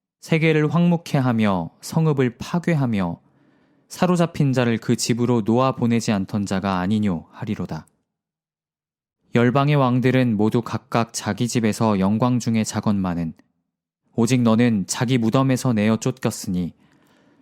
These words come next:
가증한 나뭇가지 같고 칼에 찔려 돌구덩이에 빠진 주검에 둘러싸였으니,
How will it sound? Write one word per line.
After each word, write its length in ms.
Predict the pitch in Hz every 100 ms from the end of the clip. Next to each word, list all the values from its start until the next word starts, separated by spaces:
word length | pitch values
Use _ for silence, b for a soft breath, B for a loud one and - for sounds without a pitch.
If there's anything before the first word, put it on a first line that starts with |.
| b _
가증한 520 | - 123 147 143 139
나뭇가지 540 | 123 110 123 - 117 113
같고 520 | 104 - - 95 82 - _ _ _
칼에 300 | - 170 160
찔려 500 | 160 - 135 123 117 110
돌구덩이에 720 | 117 117 113 127 123 120 117
빠진 420 | 117 104 - 107
주검에 420 | 101 110 117 117
둘러싸였으니, 1000 | 117 - 117 117 120 104 - - 92 82